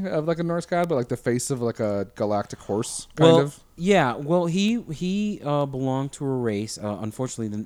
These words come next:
Speaker 2: the name escapes me right now.
Speaker 1: Hold on, I'm gonna look it up right now while you're talking.
Speaker 2: Okay.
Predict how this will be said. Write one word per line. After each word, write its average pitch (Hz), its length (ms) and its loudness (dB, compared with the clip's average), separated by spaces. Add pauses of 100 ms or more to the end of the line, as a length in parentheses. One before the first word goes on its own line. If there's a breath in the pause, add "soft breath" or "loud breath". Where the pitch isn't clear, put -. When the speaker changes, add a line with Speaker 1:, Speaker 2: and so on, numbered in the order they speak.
(100)
Speaker 2:
the 104 80 -6
name 113 240 -2
escapes 107 420 -8
me 98 120 -6
right 87 180 -8
now. 90 200 -8
Speaker 1:
Hold 110 160 -2
on, 98 100 -2
I'm 101 140 -4
gonna 107 100 -4
look 101 120 -10
it 104 60 -10
up 95 160 -8
right 107 100 -8
now 104 80 -4
while 101 100 -4
you're 104 80 -4
talking. 120 360 -8
Speaker 2:
Okay. 104 300 -6